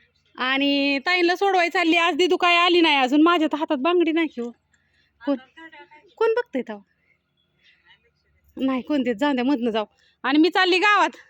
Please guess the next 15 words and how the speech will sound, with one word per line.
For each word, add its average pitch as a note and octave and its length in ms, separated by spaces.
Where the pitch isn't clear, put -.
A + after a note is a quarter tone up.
मिरच्या D#4 300
टाकाय. C#4+ 440
आणि C4 200
अशीच F4 320
चालली F4 380
आहे. F4 100
हा, D#4 80
हा, F#4+ 160
क-, F4+ 460
अर्धा G4 140
ढिगारा F#4+ 360
पे-, F#4+ 280
पॅकिंगचा F#4 480
केला F4+ 280
या. D4+ 160